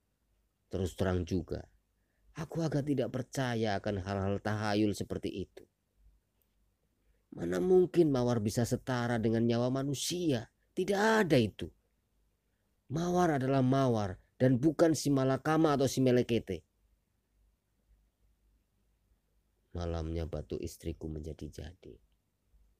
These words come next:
Dia sampai terbungkuk-bungkuk. Ku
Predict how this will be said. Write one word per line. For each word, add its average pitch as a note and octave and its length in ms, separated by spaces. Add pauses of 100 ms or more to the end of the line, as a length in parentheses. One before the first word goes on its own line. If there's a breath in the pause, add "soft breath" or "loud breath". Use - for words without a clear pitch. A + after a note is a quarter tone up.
(1500)
Dia G2+ 160
sampai E2 320
terbungkuk-bungkuk. D#2 920 (3000)
Ku - 140